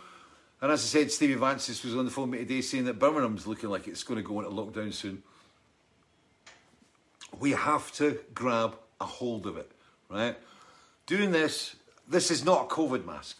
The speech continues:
okay? This is a buff. But you can turn it and make it into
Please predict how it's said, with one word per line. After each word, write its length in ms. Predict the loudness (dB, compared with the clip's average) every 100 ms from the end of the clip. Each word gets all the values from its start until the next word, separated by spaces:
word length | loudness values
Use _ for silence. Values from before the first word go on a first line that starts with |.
| -8
okay? 240 | -2 0
This 220 | 0 -2
is 100 | 0
a 40 | -2
buff. 440 | 0 -2 -2 -20 _ -20 -20 -20 -8 0
But 120 | 0
you 140 | 0
can 160 | 0 -2
turn 220 | 2 2
it 120 | 2
and 220 | -2 -2 2
make 260 | 0 0
it 180 | -6 -6
into 560 | -10 -8 -6 -2 -2 -2